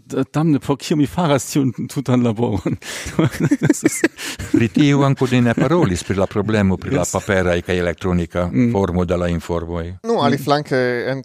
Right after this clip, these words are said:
Speaker 3: en tiu specifa kaso eble ne estas nur, eh, la fakto de ke homoj ne multe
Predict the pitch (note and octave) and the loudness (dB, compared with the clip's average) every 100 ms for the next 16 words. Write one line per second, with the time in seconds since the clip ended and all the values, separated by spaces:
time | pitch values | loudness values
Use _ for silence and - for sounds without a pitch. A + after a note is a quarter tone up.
0 | - C#3+ D#3 E3+ - D3+ C#3+ C3+ - B2+ | -6 -6 0 0 0 -2 -2 -4 0 0
1 | C3+ B2+ B2 A#2+ A#2+ C3 - B2 B2+ B2+ | 2 -2 0 -2 -2 -6 -8 -6 -6 -4
2 | A#2 B2 A2+ A2+ - B2 - A#2 A#2+ - | -4 -2 -2 -4 -4 -4 -6 -8 -10 -8
3 | C3+ D#3 C#3+ C3+ C3 C#3 C3+ C3+ - B2+ | 0 2 4 2 2 0 0 -4 -2 0
4 | B2+ | 0